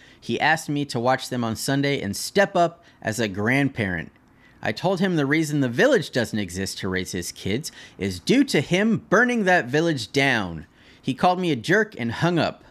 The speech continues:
Good. <laughs> My husband is iffy on the situation, but told me it's my call since I would be the one to watch the kids most of the time, since he travels often for work.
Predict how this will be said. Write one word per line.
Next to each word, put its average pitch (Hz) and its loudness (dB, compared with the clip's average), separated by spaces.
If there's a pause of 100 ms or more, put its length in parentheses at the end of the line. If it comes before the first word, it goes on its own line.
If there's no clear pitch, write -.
(140)
Good. 113 0 (260)
<laughs> - -6
My 143 2
husband 196 0
is 143 -2
iffy 175 0
on 151 0
the 147 0
situation, 135 -2
but 107 -4
told 139 -4
me 127 0
it's - -6
my 131 0
call 139 0
since - -6
I 151 2
would 170 -4
be 143 -2
the 135 -2
one 127 -4
to 123 -6
watch 117 -2
the 113 -8
kids 214 0
most 117 -2
of 98 -6
the 95 -4
time, 104 -2 (300)
since - -2
he 165 2
travels 135 -2
often 110 -2
for 98 -6
work. 95 -6